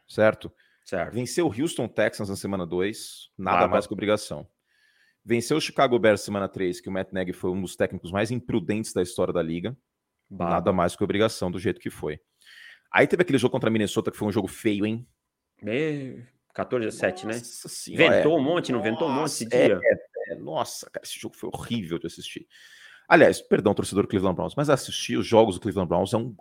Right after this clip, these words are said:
Speaker 1: grande parto. Falando
Speaker 2: Tirando a
Speaker 1: sério.
Speaker 2: def-, tirando ver o Miles Garrett e Denzel
Speaker 1: É,
Speaker 2: Ward
Speaker 1: o Miles
Speaker 2: jogar,
Speaker 1: Garrett é
Speaker 2: tá
Speaker 1: um tesão de ver, mas, pô, o resto, cara, é, são jogos feios, geralmente, hein?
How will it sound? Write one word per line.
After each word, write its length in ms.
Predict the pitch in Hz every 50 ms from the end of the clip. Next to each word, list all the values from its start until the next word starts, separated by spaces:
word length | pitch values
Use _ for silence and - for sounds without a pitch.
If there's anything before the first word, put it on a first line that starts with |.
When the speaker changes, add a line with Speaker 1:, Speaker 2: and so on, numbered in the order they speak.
| _ _ -
Speaker 1:
grande 260 | 117 107 127 127 -
parto. 500 | - - 98 76 - - - - - - _ _ _ _ _ _ _ _ -
Falando 180 | - 117 101 95
Speaker 2:
Tirando 20 |
a 40 | 110
Speaker 1:
sério. 240 | 120 - - 107 104 90
Speaker 2:
def-, 100 | - - _ _ -
tirando 340 | - 120 113 135 160 151
ver 60 | 123 151
o 60 | 147
Miles 320 | 135 135 135 131 117 95
Garrett 380 | 90 104 117 120 120 113 - -
e 40 | 98
Denzel 340 | 95 113 123 120 143 143
Speaker 1:
É, 100 | 113 92
Speaker 2:
Ward 140 | 87 117 143
Speaker 1:
o 40 | 160
Miles 160 | 185 202 185
Speaker 2:
jogar, 80 | - -
Speaker 1:
Garrett 180 | 135 131 131
é 40 | 131
Speaker 2:
tá 60 | 127
Speaker 1:
um 40 | 120
tesão 320 | - 226 185 - 127 135 143
de 100 | 127 120
ver, 200 | 92 92 80 82
mas, 200 | 90 92 98 -
pô, 160 | - - 123
o 120 | 104 98 92
resto, 500 | 92 120 107 113 117 113 - - - -
cara, 400 | - 113 101 95 87 - - -
é, 140 | - 80 113
são 240 | 117 - - 127 120
jogos 320 | - 113 110 107 - -
feios, 440 | - - - - 117 95 87 82 76
geralmente, 500 | - 101 87 87 85 85 82 80 - -
hein? 180 | 92 92 92